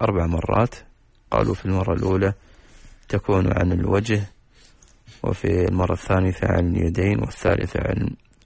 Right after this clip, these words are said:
الرأس، والثالث، والرابعة عن غسل القدمين، فمن ذهب إلى أن هذا الغسل مجزئ وقد مر عليه الماء بما يقارب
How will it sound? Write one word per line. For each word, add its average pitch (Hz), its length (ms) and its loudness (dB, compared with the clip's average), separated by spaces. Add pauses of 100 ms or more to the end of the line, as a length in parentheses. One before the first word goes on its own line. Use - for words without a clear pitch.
الرأس، - 480 -2
والثالث، 95 580 0
والرابعة 92 720 0
عن 120 120 0 (680)
غسل 120 340 0
القدمين، 117 760 0 (600)
فمن 135 240 2
ذهب 123 260 2
إلى 101 200 0
أن 95 400 0 (240)
هذا 101 580 2 (760)
الغسل 98 520 -2 (840)
مجزئ 120 440 0 (1040)
وقد 90 640 -2 (640)
مر 107 320 2
عليه 95 440 0
الماء 90 460 2 (400)
بما 95 260 0
يقارب 92 560 0